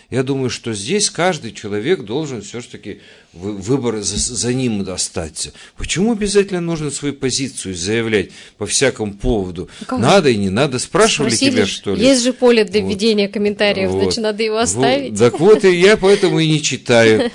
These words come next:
Speaker 2: <laughs>
Speaker 1: потому что все норовят обязательно с-, свой какой-то совет глубокомысленный сразу же предложить. Не стоит этим заниматься, потому что в этих, э, спорах, ра-, каких-то пререканиях пустых,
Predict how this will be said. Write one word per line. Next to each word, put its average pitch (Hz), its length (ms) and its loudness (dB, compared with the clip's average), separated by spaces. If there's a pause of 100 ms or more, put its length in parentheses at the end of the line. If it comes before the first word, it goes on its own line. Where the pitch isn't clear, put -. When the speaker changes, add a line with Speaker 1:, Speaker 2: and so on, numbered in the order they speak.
(140)
Speaker 2:
<laughs> - 200 -18
Speaker 1:
потому 143 400 2
что 123 480 0 (180)
все 180 480 2
норовят 120 560 2
обязательно 107 640 -2
с-, 101 320 -4
свой 123 300 -2
какой-то 117 420 -10
совет 95 420 -4
глубокомысленный 98 1000 -4 (260)
сразу 104 420 -2
же 90 100 -6
предложить. 98 640 -2 (240)
Не 208 120 0
стоит 98 560 0
этим 71 280 -16
заниматься, 71 720 -12 (320)
потому 117 400 -4
что 113 200 -8
в 107 40 -6
этих, 104 280 -10 (400)
э, 85 160 -12
спорах, 175 720 -2 (280)
ра-, 101 340 -8 (320)
каких-то 98 440 -16
пререканиях 117 840 -2
пустых, 110 460 -8